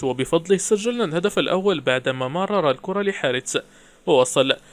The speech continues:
"حكيمي كان حريصا في مركزه ولم يتمكن لاعب الخصم من تخطيه.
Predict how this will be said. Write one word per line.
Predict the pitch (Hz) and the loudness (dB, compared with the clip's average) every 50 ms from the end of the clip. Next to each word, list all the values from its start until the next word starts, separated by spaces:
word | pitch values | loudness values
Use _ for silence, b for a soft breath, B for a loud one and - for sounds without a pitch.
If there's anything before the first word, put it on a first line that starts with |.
| B B | B B
"حكيمي | B - - - - 277 269 254 214 143 - | B -4 -4 -2 0 0 0 0 0 0 0
كان | - 185 202 208 | 0 -2 -2 -2
حريصا | 196 - - 226 226 226 - 240 233 | -2 -2 -2 -2 0 0 0 -2 -4
في | 220 - 240 | -4 -4 -4
مركزه | 180 131 127 - 143 131 135 139 131 | -2 -2 0 0 0 -2 -2 -2 0
ولم | 135 131 127 127 127 127 | 0 0 2 0 0 -2
يتمكن | 123 123 - - 156 185 185 - 220 | -2 -2 -2 -2 -6 -4 -2 -2 -2
لاعب | 190 156 143 127 135 131 131 | -2 0 -2 -2 -2 0 0
الخصم | 131 - - - 196 - 202 156 131 | -2 -2 -2 -4 -6 -4 -4 -4 -4
من | 147 175 | -4 -4
تخطيه. | 175 214 202 - 208 208 - - 127 123 - 139 - | -2 -4 -4 -4 -6 -6 -4 -4 -4 -2 0 -2 -4